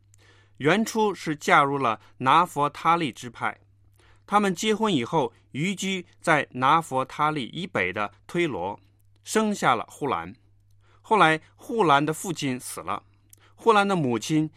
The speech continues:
以拿佛他利寡妇的身份改嫁给了一个推罗人。户兰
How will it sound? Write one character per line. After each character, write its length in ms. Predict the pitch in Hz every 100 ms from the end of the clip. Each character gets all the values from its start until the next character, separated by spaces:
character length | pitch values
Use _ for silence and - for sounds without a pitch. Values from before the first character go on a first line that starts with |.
| _ _ _
以 340 | 127 131 123 - -
拿 380 | 127 131 156
佛 280 | 190 - 123
他 300 | 131 - 170
利 240 | 175 151 -
寡 280 | - 110 98
妇 120 | 98
的 120 | 180 139
身 220 | 151 156
份 280 | 175 135 110 _ _ _
改 260 | 135 120 117
嫁 240 | 196 165
给 160 | 123 107
了 200 | 107 107 _
一 120 | 131
个 160 | 147 123
推 240 | - 170
罗 180 | 175 135
人。 240 | 98 82 87 _ _ _ _ _ _ _ _ _ _ -
户 180 | - 208
兰 260 | 160 156